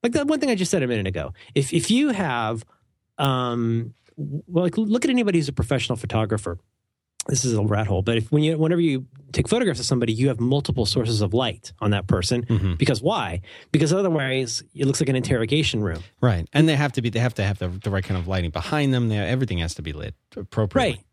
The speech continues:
Speaker 1: but like I always try to tell my family, this is why everybody in your photos looks like ghosts, because you have the default flash on all the way, and you take pictures of people in the dark, and they look scared.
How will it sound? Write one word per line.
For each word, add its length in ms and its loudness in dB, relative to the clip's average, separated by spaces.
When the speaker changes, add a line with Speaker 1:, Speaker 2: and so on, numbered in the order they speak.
Speaker 1:
but 100 2
like 140 0
I 80 2
always 180 0
try 140 0
to 60 0
tell 180 -2
my 140 0
family, 580 0
this 180 0
is 100 0
why 120 2
everybody 580 0
in 80 0
your 120 -2
photos 340 0
looks 160 -4
like 220 -4
ghosts, 440 0
because 280 2
you 80 2
have 380 -4
the 160 0
default 440 0
flash 460 -2
on 220 -2
all 220 -2
the 80 0
way, 480 0
and 140 2
you 60 2
take 180 0
pictures 260 0
of 80 0
people 280 2
in 60 2
the 80 0
dark, 280 0
and 100 0
they 60 2
look 160 0
scared. 500 0